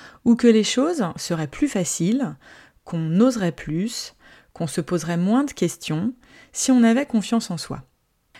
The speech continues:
Alors que la confiance en soi, elle se construit et se nourrit en faisant. C'est en ça que le passage à l'action, c'est une clé. C'est bien en faisant qu'on va nourrir la confiance. Le truc,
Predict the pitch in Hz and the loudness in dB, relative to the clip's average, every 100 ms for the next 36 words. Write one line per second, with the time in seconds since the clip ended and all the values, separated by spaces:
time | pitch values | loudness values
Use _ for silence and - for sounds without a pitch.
0 | - 190 208 - 220 214 285 - 349 240 | -2 2 2 4 2 2 -2 -4 -2 0
1 | 214 - 165 226 - _ _ - 185 - | 0 -2 -2 -4 -10 _ _ -4 -2 0
2 | 226 220 - - 277 349 - - 208 - | 0 0 -2 0 0 0 -2 -2 0 0
3 | 165 175 214 196 240 359 _ _ 175 175 | -2 2 2 2 0 -2 _ _ -4 -4
4 | - 160 151 139 - _ _ _ _ _ | -2 -2 -2 -6 -10 _ _ _ _ _
5 | _ - - 196 190 175 - - 254 381 | _ -16 -4 -2 0 -4 -2 -2 -2 -4
6 | _ - 165 170 190 220 202 165 147 143 | _ -2 0 0 0 0 0 0 -2 -6
7 | - 240 349 - _ - - 220 202 185 | -2 0 0 -6 _ -6 -2 0 0 -4
8 | - 160 135 - _ _ _ _ _ _ | -4 -6 -6 -8 _ _ _ _ _ _
9 | - 180 185 190 151 - 190 185 190 254 | -4 0 0 0 -2 -4 -2 0 2 0
10 | - _ - 175 165 160 202 233 247 302 | -4 _ -6 -2 0 4 4 6 4 0
11 | 349 - - 160 156 139 - 135 - - | -4 -8 -6 -6 -8 -8 -10 -10 -18 -20
12 | _ _ _ _ _ _ _ - 190 175 | _ _ _ _ _ _ _ -2 0 2
13 | - 370 - - | 0 0 -2 -18